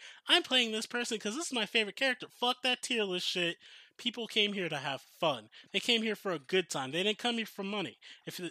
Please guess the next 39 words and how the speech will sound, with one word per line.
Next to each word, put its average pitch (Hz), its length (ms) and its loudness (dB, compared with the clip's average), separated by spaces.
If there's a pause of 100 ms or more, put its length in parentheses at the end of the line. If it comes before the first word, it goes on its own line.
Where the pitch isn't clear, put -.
(120)
if 185 160 -4
this 226 140 0
shit 254 140 0
was 240 140 -6
here 247 140 -2
for 254 100 -8
money, 277 340 0
then 254 120 -6
you 269 160 -4
go 285 240 0
for 196 160 -6
money. 120 320 -6 (320)
But 220 120 2
I 202 120 8
shit - 340 0
you 214 80 -8
not. 220 320 -2 (2250)
It, 220 220 4 (760)
that 233 260 2
type 269 160 2
of 226 60 -10
mentality, 247 480 2
and 220 100 4
I 220 80 6
know 233 160 2
that 208 160 0
might 180 260 0
not 175 220 -2
be 175 100 -2
the 151 120 -6
same 165 300 -2
experience 165 500 -6
you 131 120 -12
have 160 200 -6
in 135 80 -14
other 151 200 -10
fighting 160 300 -6
game 156 200 -4
t-, - 100 -12